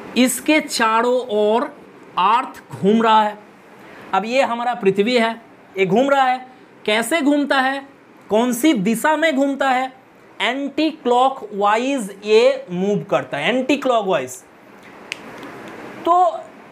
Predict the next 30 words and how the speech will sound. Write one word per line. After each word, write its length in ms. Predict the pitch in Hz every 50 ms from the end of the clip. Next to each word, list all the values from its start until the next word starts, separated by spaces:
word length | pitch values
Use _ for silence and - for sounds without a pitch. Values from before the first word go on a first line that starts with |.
| - - - - -
इसीलिए 520 | 247 254 - - 359 370 370 349 339 320
हम 260 | 302 254 233 247 269 277
लोग 260 | 269 269 262 - -
को 140 | - 262 262
ऐसा 420 | - 190 208 214 - - 277 277 262 - - - _
प्रतीत 440 | 190 208 202 208 - 330 359 359 359
होता 300 | 220 220 220 214 226 214
है 160 | 202 202 208 202
कि 180 | 202 220 226 208
जो 120 | 220 233
सूरज 480 | 220 226 - 214 233 285 302 277 233 185
है 200 | 160 196 202 202 202
वो 100 | 226 226 226 - -
पूरब 320 | 214 220 226 262 294 294 262
से 200 | - - 311 311 277 - - - - - - - - - - - - -
उगता 300 | 240 180 160 - 185 151
है, 160 | 120 123 117 - - - -
ऐसा 220 | 240 311 302 359
प्रतीत 540 | 330 - - - 233 220 226 320 320 - 170
हो 100 | 190 175
रहा 160 | 156 139 127
है। 60 | 117 - - - - - - - - - - - - - - - - - - - - - - -
अब 140 | - 226 - - -
अगर 240 | 214 226 285 320 294
आप 240 | - 262 285 269 233 220
यूरेनस 480 | 240 254 254 262 294 311 311 311 302 302
में 300 | 302 302 294 285 - - - _ _ _
चल-, 280 | - 233 220 214 - 170
चले 300 | 160 - 226 220 226 214
जाएंगे, 420 | 196 202 185 180 180 180 226 233